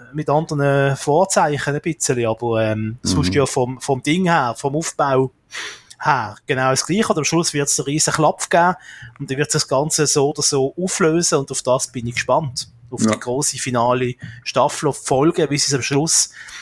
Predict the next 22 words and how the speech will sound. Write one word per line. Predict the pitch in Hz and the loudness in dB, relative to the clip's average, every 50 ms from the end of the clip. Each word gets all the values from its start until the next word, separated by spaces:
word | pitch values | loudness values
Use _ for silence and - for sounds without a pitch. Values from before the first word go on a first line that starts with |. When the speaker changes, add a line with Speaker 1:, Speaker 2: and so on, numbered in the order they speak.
| - - | -12 -12
Speaker 1:
Und | 147 - 156 | -4 2 4
da | 156 196 | 4 4
entscheidet | 220 - 208 196 190 202 196 196 | 4 4 4 4 4 4 2 -2
sich | - 196 - - | -2 -2 2 2
ja, | 180 147 | 2 2
ob | 139 | 2
es | - | 0
dann, | - 151 143 | -2 0 0
ähm, | 143 143 139 139 143 135 - _ _ _ _ _ _ _ _ _ _ _ - - | 2 2 2 2 0 -2 -6 _ _ _ _ _ _ _ _ _ _ _ -8 -4
als | - 139 - - | -2 -2 0 0
tolle | - 143 143 156 175 | 2 2 2 4 2
Serie | 165 - 170 156 156 160 | 2 2 2 2 2 2
in | 160 160 | 2 2
Erinnerung | 156 151 151 156 156 156 160 165 - | 2 2 2 2 2 2 0 0 -2
bleibt | - 165 185 - - - - - - - - - - - - - - - - - - _ _ _ _ _ _ | -2 -2 -2 -2 -4 -6 -8 -8 -8 -12 -20 -18 -18 -18 -18 -18 -18 -18 -20 -20 -20 _ _ _ _ _ _
oder, | - 135 151 151 151 151 139 143 143 139 135 135 131 131 | 2 2 2 4 4 2 4 4 4 4 4 4 2 2
äh, | 135 | -2
ob | 139 - | -4 -4
man | 147 123 | -4 -2
dann | 139 | -2
sagt, | 135 - 147 135 131 127 123 123 | 0 2 2 2 2 2 0 0
aha, | 117 160 175 160 - | 2 2 2 2 -2